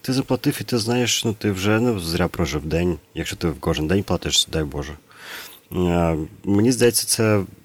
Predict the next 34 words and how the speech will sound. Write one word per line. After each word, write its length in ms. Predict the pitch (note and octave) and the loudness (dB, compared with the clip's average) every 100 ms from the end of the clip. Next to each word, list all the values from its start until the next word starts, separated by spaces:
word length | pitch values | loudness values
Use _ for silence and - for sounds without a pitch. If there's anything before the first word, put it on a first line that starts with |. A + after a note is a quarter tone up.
| - | -4
м, 200 | G#2+ G2+ | -2 -4
все 160 | - E3 | -2 4
рівно 160 | F3+ - | 6 6
про 140 | F#2+ | 2
егоїзм 400 | D#2 F2+ G#2+ G#2 | 2 2 2 2
певний. 340 | E2+ D2+ D2+ - _ | 2 -2 -2 -6 _
Ну, 80 | A2+ | 4
мені, 460 | A2 G#2 A2 A2 F#2 | 6 8 8 6 4
в 160 | E2 E2 | -2 2
мене 300 | A2 G2+ D#2 | 4 4 2
це 180 | - E2 | -2 -6
так. 380 | - C2+ - - - | -4 -6 -6 -18 -2
Мені 140 | F#2+ | 2
здається, 340 | F#2 G2+ - F#2 | 4 2 2 2
людям 300 | F#2+ G2 F#2+ | 2 4 4
може 240 | F#2+ F#2 | 4 2
мотивувати, 640 | F#2+ F2 F#2 G2+ - F#2 - - - - - F#2 | 0 2 2 2 2 -2 -4 -12 -14 -16 -14 -4
е, 560 | F#2 F#2 F2+ F2 E2 D#2+ | 2 4 4 4 2 -2
пояснюючи 600 | G2 F#2 F2+ G2 F#2 G2 | -2 0 0 -2 0 -2
тим, 240 | - G2 | 0 0
що 160 | F#2 - | 0 -2
це 200 | - F2 - | -2 -4 -2
для 120 | F#2 | -2
тебе 300 | F2+ G#2+ F#2 | 0 2 2
особисто 840 | F#2 F2 - G2+ F#2 G#2 F#2 - D2+ | 2 0 0 0 2 4 4 2 -2
буде 280 | C#2+ D2 D#2 | -4 -4 -6
це 160 | - | -8
краще, 360 | - - D2 - | -8 -6 -6 -6
для 160 | F#2 G2+ | -4 -2
твоєї 260 | - G#2 G2 | 2 6 6
менталочки 540 | F#2+ F2 D#2 D2+ - | 6 4 2 0 -4
це 140 | - - | -4 -2
буде 140 | - F2 | -4 -8
краще. 480 | - E2 - - | -8 -8 -8 -10